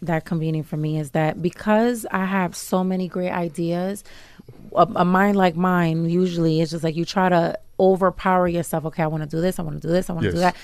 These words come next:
Speaker 1: because you wanna be the go-to. But sometimes those responsibilities might exceed too much where you can't accomplish them all. So just my advice is to stay focused.
Speaker 2: Yeah.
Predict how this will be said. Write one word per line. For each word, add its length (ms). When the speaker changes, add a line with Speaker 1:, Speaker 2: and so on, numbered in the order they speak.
Speaker 1:
because 240
you 60
wanna 180
be 140
the 100
go-to. 400
But 140
sometimes 460
those 180
responsibilities 760
might 220
exceed 380
too 140
much 340
where 100
you 80
can't 220
accomplish 400
them 160
all. 200
So 160
just 320
my 160
advice 360
is 120
to 120
stay 360
focused. 880
Speaker 2:
Yeah. 160